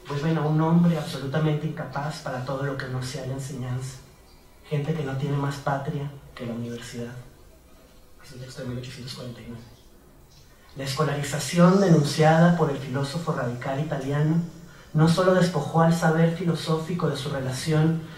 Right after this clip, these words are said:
con los proyectos concretos de transformación del mundo que para Ferrari había sido la característica más saliente de dicho saber, sino que también pervirtió el sentido del acto educativo.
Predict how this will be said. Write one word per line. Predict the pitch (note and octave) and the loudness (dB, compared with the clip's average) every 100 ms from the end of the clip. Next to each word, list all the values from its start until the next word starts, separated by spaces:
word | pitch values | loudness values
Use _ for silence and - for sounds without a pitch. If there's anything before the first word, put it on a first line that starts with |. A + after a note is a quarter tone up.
| - | -10
con | C#3 | -8
los | C3 | -6
proyectos | C3 C#3 C#3 E3+ | -6 -6 -4 -2
concretos | - C3 B2+ D3+ D#3+ D#3+ | -2 -2 -2 -2 -2 -2
de | |
transformación | C#3+ C3 C3+ B2+ B2+ C#3 C3+ | -2 -6 -6 -8 -8 -6 -4
del | D3 | 0
mundo | D3 D#3 D#3 D#3 D3 - - | 2 4 4 2 -2 -10 -12
que | C#3+ | -10
para | - A#2 | -6 -6
Ferrari | B2+ C3 D3 D3 D#3 D3 - - - | -6 -4 0 2 2 -2 -8 -14 -8
había | B2+ D3 | -4 -2
sido | E3 D#3+ | 0 2
la | D#3 | 2
característica | D3 C3+ C3 C3 C3 E3 C#3 | 0 -4 -6 -6 -6 -6 -4
más | C#3 | -4
saliente | - C#3+ D3 D3+ D#3+ D#3 | -4 -4 0 0 2 0
de | - | -2
dicho | C3+ E3 | -6 -6
saber, | - E3+ C#3+ E3+ - - - - - - | -8 -6 -6 -6 -8 -16 -20 -20 -20 -8
sino | D3 C#3 | -4 -2
que | - | -2
también | C#3 C#3+ D#3 | 0 2 4
pervirtió | E3+ E3+ D3+ C#3+ D#3+ E3 | 4 2 0 -2 -2 2
el | E3+ | 2
sentido | - C#3 C3 D3+ D3+ D#3+ | 0 -4 -2 0 2 2
del | B2+ C3+ | 2 -2
acto | C3+ - D3 | -4 -4 -2
educativo. | C3+ B2+ B2 - C#3 C#3 | -2 -2 -6 -6 -6 -6